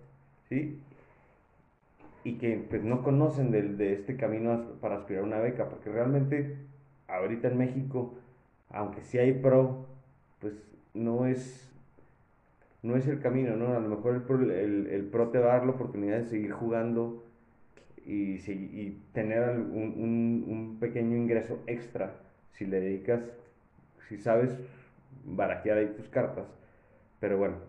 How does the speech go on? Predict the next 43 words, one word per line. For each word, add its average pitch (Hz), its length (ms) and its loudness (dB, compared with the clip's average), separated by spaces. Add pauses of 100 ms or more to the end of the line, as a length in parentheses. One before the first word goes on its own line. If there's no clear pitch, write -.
ese 104 180 -8
es 110 60 -10
otro, 117 260 -2
el, 104 280 0
el 98 140 -6
tema 120 280 2
es - 240 -2 (560)
estos 123 340 -2
jugadores 113 600 4
que 107 120 -4
no 98 160 -2
tienen 120 300 0
la 123 60 2
influencia 104 420 -2
de 127 40 0
la 127 80 0
familia, 107 440 -2 (600)
¿cómo 117 180 -2
le 120 80 2
haces 117 160 -2
para 117 160 0
acercarlos 101 500 -6
al 107 80 -4
fútbol 104 240 0
americano 107 420 0
y - 40 -8
que 90 80 -12
se - 100 -10
den 87 140 -6
cuenta 92 340 -2
de 90 260 -4
estas 95 260 -6
becas, 101 280 -4
no? 113 100 -8 (300)
<clears throat> - 300 -12
Lo, 107 300 -4
que 98 160 0
es 95 80 -4
lo 110 120 -4
que - 80 -10
estás 98 180 -6
diciendo. 113 320 -4
Entonces, 95 460 -6